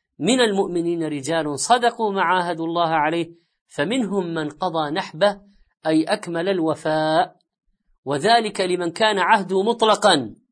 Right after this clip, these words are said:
يستمر حتى يموت أو يقتل. ومنهم من ينتظر، أي ينتظر قضاءه،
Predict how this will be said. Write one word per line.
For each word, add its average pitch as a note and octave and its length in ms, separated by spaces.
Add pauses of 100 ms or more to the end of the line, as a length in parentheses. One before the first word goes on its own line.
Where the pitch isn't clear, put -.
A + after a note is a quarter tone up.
(520)
يستمر B3 640
حتى B3 380
يموت D4 220
أو C4 100
يقتل. A#3+ 400 (960)
ومنهم C#4 440
من A#3+ 140
ينتظر، C4 640 (120)
أي F3 140
ينتظر F3 500
قضاءه، D3+ 760